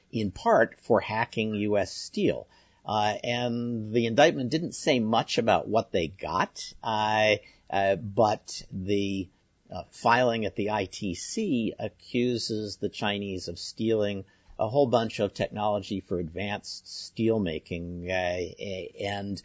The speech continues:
uh, they actually say it went to a particular, uh, Chinese state-owned enterprise, I think Bao Steel,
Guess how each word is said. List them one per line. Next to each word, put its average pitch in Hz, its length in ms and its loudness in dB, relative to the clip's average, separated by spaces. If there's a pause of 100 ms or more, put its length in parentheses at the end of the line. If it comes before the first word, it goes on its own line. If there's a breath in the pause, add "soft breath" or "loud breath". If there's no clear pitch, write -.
(280 soft breath)
uh, 95 500 0
they 107 180 2
actually 107 420 2
say 104 380 2
it 95 100 -4
went 95 300 -8
to 90 180 -2
a 85 60 -6
particular, 90 920 -2 (400 soft breath)
uh, 85 360 -6
Chinese 107 580 -2
state-owned 95 440 0
enterprise, 85 800 -2
I 80 60 -12
think 82 180 -12
Bao 80 540 -8
Steel, 80 460 -8